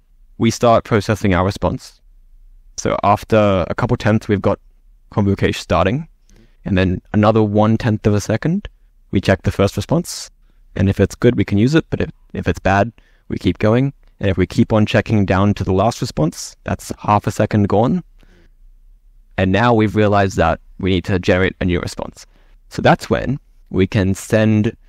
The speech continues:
an um or an ah and use that to buy us more time.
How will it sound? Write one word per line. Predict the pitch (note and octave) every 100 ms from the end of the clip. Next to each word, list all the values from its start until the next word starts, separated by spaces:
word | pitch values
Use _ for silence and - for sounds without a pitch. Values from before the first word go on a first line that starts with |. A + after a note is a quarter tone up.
| _ _
an | G2 -
um | G2+ G#2+ G#2+ -
or | F#2
an | E2 F2+
ah | F#2 F#2 G2 - - - - - -
and | F2+ F#2+ F2 F2 G#2+
use | A2 F#2+
that | F#2 G2 - - _ _ - - - - - _ - - - -
to | B2
buy | G2 G2+
us | F2+
more | G#2+ -
time. | - -